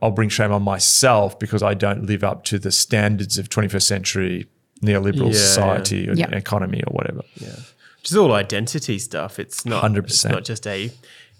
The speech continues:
Speaker 2: it's shifted from, like, a participation in community thing
Speaker 3: Mm.
Speaker 2: and my role in community or
Speaker 1: Yes.
Speaker 2: to now, like, my identity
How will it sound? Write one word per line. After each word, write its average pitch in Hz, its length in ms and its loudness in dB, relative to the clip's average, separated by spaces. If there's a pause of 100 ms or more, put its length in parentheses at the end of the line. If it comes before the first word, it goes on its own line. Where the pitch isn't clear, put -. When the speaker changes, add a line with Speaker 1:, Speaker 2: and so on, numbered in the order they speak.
Speaker 2:
it's 127 200 -6
shifted 139 300 0
from, 113 120 -2
like, 101 200 -2
a 98 200 -4 (220)
participation 120 580 -4
in 95 80 -6
community 104 600 -2
thing 127 500 -8
Speaker 3:
Mm. 170 320 0
Speaker 2:
and 110 80 -2
my 101 100 0
role 104 280 2
in 107 80 -2
community 95 560 -8 (340)
or 110 100 -6
Speaker 1:
Yes. 92 440 0
Speaker 2:
to - 100 -6
now, 98 320 -2
like, 95 240 -8
my 104 200 -2
identity 98 840 -8